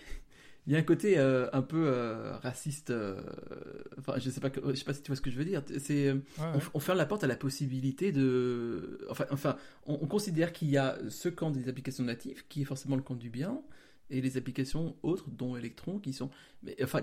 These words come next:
Speaker 1: la réalité est tout à fait, fait nuancée, quoi. Il y a, il y a, c'est un patchwork. Euh, il y a des applications natives merdiques, ça existe, hein.
Speaker 2: Et surtout, qu'est-ce que c'est qu'une application native ?
Speaker 1: Bah, ça n'a plus vraiment de sens aujourd'hui, je pense, en tout cas. Euh, le f-, le, parce, vu que dans l'expérience,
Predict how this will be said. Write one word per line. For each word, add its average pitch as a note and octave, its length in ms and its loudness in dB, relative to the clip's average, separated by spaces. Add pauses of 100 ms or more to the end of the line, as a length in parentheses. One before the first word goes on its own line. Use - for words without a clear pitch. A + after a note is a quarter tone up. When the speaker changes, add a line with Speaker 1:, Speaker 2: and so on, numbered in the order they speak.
Speaker 1:
la B2+ 80 0
réalité C3+ 360 4
est - 200 -2
tout - 200 -14
à C3 40 -4
fait, A#2+ 240 0
fait - 140 -4
nuancée, B2+ 420 0
quoi. C3 140 -4
Il A#2 60 -4
y A#2 60 -4
a, - 220 -6
il - 120 -8
y - 20 -6
a, - 40 -6
c'est - 140 -8
un C3 40 -10
patchwork. - 580 -4 (380)
Euh, A#2+ 60 -4
il A#2+ 60 -2
y - 20 -2
a A#2 40 -2
des A2+ 100 -6
applications A2+ 300 -2
natives B2+ 260 -4
merdiques, C4 480 0
ça - 120 -8
existe, G#3 300 -6
hein. - 80 -10 (340)
Speaker 2:
Et C3+ 100 0
surtout, F#3 540 -4
qu'est-ce - 280 -4
que C3+ 120 -4
c'est A3 240 -6
qu'une C#3 260 -6
application B2 560 -6
native ? C#3+ 520 -6 (600)
Speaker 1:
Bah, C#3 100 -2
ça C3+ 120 -4
n'a - 20 -4
plus C#3+ 100 0
vraiment C3 220 6
de C3+ 60 6
sens C#3 220 0
aujourd'hui, F#3 360 0
je C#3 60 2
pense, C3 280 -4
en A#2 80 -4
tout - 140 -12
cas. - 240 -8
Euh, - 160 -10 (640)
le - 140 -10
f-, - 180 -14
le, - 300 -8 (200)
parce, C3+ 260 -4
vu C#3 440 2
que - 100 0
dans B2+ 240 0
l'expérience, C#3 680 0